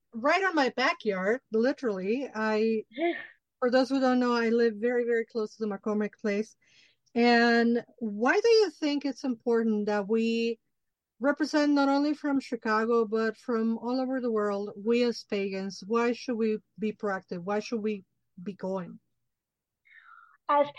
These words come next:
Speaker 2: pagans, we should be going because we, as a religious, spiritual movement and group and identity, had to fight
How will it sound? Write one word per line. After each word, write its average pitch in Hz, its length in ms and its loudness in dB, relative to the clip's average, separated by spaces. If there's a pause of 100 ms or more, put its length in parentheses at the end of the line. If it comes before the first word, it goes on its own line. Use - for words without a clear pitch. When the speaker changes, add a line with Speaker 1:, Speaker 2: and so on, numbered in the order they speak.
Speaker 2:
pagans, 320 520 8
we 240 240 2
should 240 160 -6
be 240 100 -6
going 202 560 6
because 190 680 2 (120)
we, 277 580 2 (100)
as 226 260 4 (180)
a 202 500 2 (180)
religious, 208 560 -6 (160)
spiritual 202 680 -4
movement 196 340 0
and 180 140 -2
group 185 240 4 (240)
and 180 320 -2
identity, 180 640 6 (380)
had 220 220 4 (100)
to 214 60 -16 (280)
fight 196 340 0